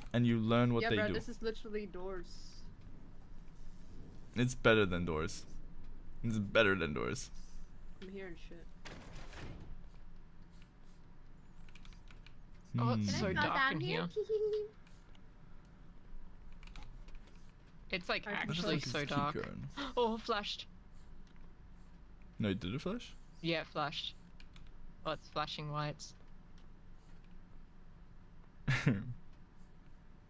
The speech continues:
Speaker 3: Maybe it's just this area?
Speaker 1: I think it's this area.
Speaker 3: Yeah, I think it's just this area.
Speaker 1: No, 'cause it wasn't
Speaker 3: I'm hearing rattling in, like, the vents.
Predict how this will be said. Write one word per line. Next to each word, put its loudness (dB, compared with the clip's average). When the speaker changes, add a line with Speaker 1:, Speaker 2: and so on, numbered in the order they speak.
Speaker 3:
Maybe 2
it's -2
just -4
this -2
area? 2
Speaker 1:
I -12
think 4
it's 4
this 0
area. 2
Speaker 3:
Yeah, 0
I -2
think -2
it's -4
just -2
this -4
area. 2
Speaker 1:
No, 0
'cause -2
it 2
wasn't 4
Speaker 3:
I'm 2
hearing 4
rattling 0
in, 2
like, 0
the -2
vents. -4